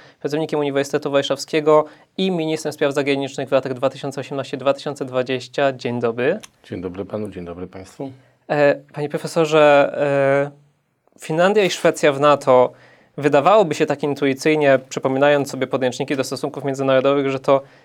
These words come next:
Speaker 1: zmiana tektoniczna porządku europejskiego w zakresie bezpieczeństwa. Czy to jest faktycznie zmiana, czy dopiero potencjalna jej zapowiedź?
Speaker 2: No jest to zmiana rzeczywiście, bo jednak sojusz się rozszerzy.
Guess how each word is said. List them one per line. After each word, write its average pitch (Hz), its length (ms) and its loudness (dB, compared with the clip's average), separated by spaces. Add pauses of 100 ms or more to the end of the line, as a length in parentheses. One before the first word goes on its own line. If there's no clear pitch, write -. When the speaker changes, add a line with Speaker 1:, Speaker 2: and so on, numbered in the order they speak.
Speaker 1:
zmiana 151 380 2
tektoniczna 160 760 0
porządku 123 920 -2
europejskiego 131 720 0
w 120 40 -8
zakresie 127 340 -6
bezpieczeństwa. 131 880 -2 (400)
Czy - 100 -10
to 156 60 2
jest 147 140 0
faktycznie 151 640 0
zmiana, 151 440 0
czy 185 120 -6
dopiero 151 360 4
potencjalna 160 680 0
jej 156 380 2
zapowiedź? 143 720 -2 (720)
Speaker 2:
No 131 80 -4
jest 147 220 -4
to 110 120 -4
zmiana 101 380 -8
rzeczywiście, 90 720 -10
bo 92 140 -8
jednak 87 460 -12
sojusz 87 400 -10
się - 240 -10
rozszerzy. 87 840 -12